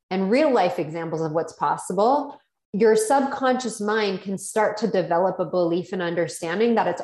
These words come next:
also possible for you too. And I've seen this in my own life as I've looked at role models, as I've looked to other women who are paving the path ahead of me, other leaders and healers.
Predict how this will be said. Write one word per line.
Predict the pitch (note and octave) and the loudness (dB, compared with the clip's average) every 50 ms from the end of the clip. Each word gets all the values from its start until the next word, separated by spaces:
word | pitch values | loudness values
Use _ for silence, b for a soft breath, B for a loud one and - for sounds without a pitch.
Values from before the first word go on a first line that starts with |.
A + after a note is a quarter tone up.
| - | 0
also | F3 F#3 G#3 G#3 G#3 - A3 F#3 | 2 2 2 2 2 0 0 0
possible | - - F#3 F3 E3+ - - F#3+ D#3+ E3+ E3 | 0 0 0 0 0 -2 -4 -6 -4 -4 -6
for | E3 - F#3+ F3 | -4 -4 -4 -2
you | E3+ E3 D#3 D3+ | -2 -2 -2 -4
too. | D3+ - - F#3 E3 - - - - _ _ _ _ _ _ _ _ _ _ _ _ _ _ _ _ _ _ _ _ _ _ _ - - | -4 -4 -2 0 0 0 -2 -6 -14 _ _ _ _ _ _ _ _ _ _ _ _ _ _ _ _ _ _ _ _ _ _ _ -4 -2
And | G#3+ G#3+ G#3 G3+ G3+ G#3 G#3 G#3 G3+ F#3+ F#3 - _ _ _ _ - - | 0 2 2 4 4 4 2 2 0 -2 -4 -10 _ _ _ _ 0 2
I've | G3+ A3 A#3+ C4 C4 B3+ | 4 4 4 4 2 2
seen | - - - A#3 A3+ A3 | -2 -4 -2 0 0 2
this | G#3+ G#3 G3 G3+ - | 0 0 -2 -2 -4
in | G3+ | -4
my | F#3+ F3+ F3+ - | -2 -2 -4 -2
own | F3 G3 G#3 G#3+ | 0 0 0 0
life | G#3+ G3 F3+ F3 E3+ - - | 0 0 -2 -2 -2 -2 -2
as | F3 F3 F3 F3+ F3 | 0 2 2 2 2
I've | F#3+ F3+ E3 | 0 -2 0
looked | E3+ F#3 F3 F3+ - | -2 -2 -2 -2 0
at | G3 E3+ D#3+ E3 | 0 0 0 0
role | E3+ G#3+ G#3+ G#3+ G#3+ | 0 2 2 2 2
models, | G#3+ G#3+ G3+ G3 G3 G3 G3 G3 F#3+ F#3+ | 2 0 0 2 2 2 0 0 0 -4
as | F3+ E3 D#3+ F3 | -6 -6 -6 -4
I've | E3+ E3 D#3 | -6 -6 -4
looked | E3+ F#3 F#3+ F#3 - - - - | -2 -2 -2 -2 -4 -12 -8 -4
to | G3+ F3+ F3+ | -2 -2 0
other | - G3 F#3 G3+ F#3+ F#3 | 0 0 2 2 2 0
women | F3+ F3+ F3+ F#3 F#3+ F#3+ F#3+ F#3+ F#3 F#3 | 0 0 -2 -2 -2 -2 -2 -4 -6 -4
who | D#3+ F#3 F3 F3 | -2 -2 0 0
are | - D#3+ E3 E3+ E3+ E3+ E3 E3+ E3 - - | 2 2 2 2 4 2 2 0 0 -2 -2
paving | - A3+ A3+ A3+ A3+ A3+ G#3+ G3+ | 2 4 4 4 4 2 0 0
the | F#3 E3+ | -4 -6
path | - - G3 F#3 G3 G3 - - | -6 -6 -4 -4 -4 -4 -4 -8
ahead | - E3 - - F3+ F3+ | -8 -8 -6 -4 -4 -2
of | F#3+ F#3+ | -2 -2
me, | G3+ G3+ G3+ G3+ G3+ | -2 -2 -2 -4 -2
other | - D#3 E3 E3+ F3+ F3+ F3+ F3 | -2 -2 -2 0 0 0 0 -2
leaders | F3 F3+ E3+ F3+ F3+ F3+ - | -2 -2 -2 -2 -2 -2 -4
and | F3 D#3+ D#3+ | -6 -8 -10
healers. | D#3+ - G#3 G3 F#3+ F3 D#3+ D#3+ G3 B3+ C#4+ C#4 - - - - | -8 -4 -2 0 2 2 2 2 2 2 0 -2 -4 -10 -14 -18